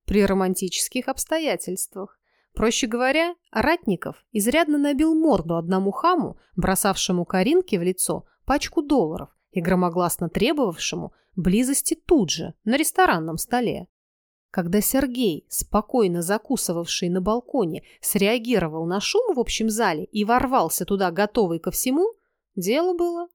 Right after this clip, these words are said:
уже сделано. Хама поднимали с полу, лицо и рубашка его были залиты кровью, Кариночка рыдала, сидя на столе, где предполагалась близость, а три мрачных охранника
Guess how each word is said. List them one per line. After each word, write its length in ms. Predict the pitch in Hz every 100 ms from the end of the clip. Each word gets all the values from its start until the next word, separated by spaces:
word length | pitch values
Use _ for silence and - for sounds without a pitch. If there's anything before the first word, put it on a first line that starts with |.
| _
уже 260 | - 175 285
сделано. 600 | 320 254 269 254 247 254 _ _ _
Хама 360 | - 440 453 226
поднимали 560 | - 165 180 180 170 170
с 120 | -
полу, 540 | - 359 392 370 370 _ _
лицо 380 | - 339 - 453
и 60 | 285
рубашка 480 | 185 180 170 - 180
его 140 | 170
были 240 | 160 170
залиты 400 | 160 175 170 165
кровью, 600 | 170 - 302 359 302 311 - _ -
Кариночка 680 | 277 349 349 196 - 185 185
рыдала, 500 | 254 220 185 180 220
сидя 320 | - 302 330
на 140 | 330
столе, 500 | 320 349 339 339 339 - -
где 220 | 233 262
предполагалась 760 | 269 277 285 285 285 277 277 247
близость, 600 | 262 277 262 277 - _ _ _
а 140 | 180 180
три 180 | 190
мрачных 640 | 214 220 226 175 - 160 -
охранника 800 | 170 196 240 339 370 381 381